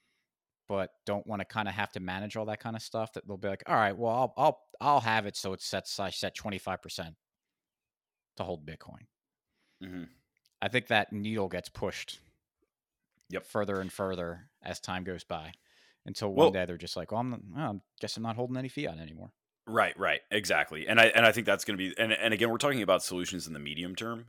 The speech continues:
Speaker 2: Uh, in the long term, that, you know, we're not gonna have to deal with this, this two, uh, <laughs> like, two-state solution, if you will.
Speaker 1: Right.
Speaker 2: Um, but yeah, in the medium term, like, for example, like, on Cash App, Cash App makes things super easy.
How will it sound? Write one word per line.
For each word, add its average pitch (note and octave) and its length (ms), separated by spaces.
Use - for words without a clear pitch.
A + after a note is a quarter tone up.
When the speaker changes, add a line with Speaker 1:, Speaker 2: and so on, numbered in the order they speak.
Speaker 2:
Uh, E2 240
in F2+ 120
the E2+ 80
long F2 180
term, F#2+ 280
that, D#2+ 120
you E2 120
know, D2+ 80
we're D#2+ 120
not D#2 160
gonna D#2 120
have - 80
to C#2 60
deal D#2 200
with D#2 100
this, - 400
this D#2+ 220
two, E2+ 560
uh, G1+ 520
<laughs> - 420
like, D2 200
two-state F2+ 440
solution, F2 460
if F2+ 100
you F2+ 120
will. G2 240
Speaker 1:
Right. E2+ 140
Speaker 2:
Um, D2 380
but F#2+ 300
yeah, F#2+ 200
in G2+ 120
the G2 40
medium A#2+ 320
term, G#2 220
like, F2+ 160
for A2 120
example, F2+ 300
like, C#2+ 160
on E2 120
Cash E2 320
App, - 160
Cash F#3+ 240
App C#3 80
makes E2 180
things E2+ 200
super C2+ 260
easy. B1 320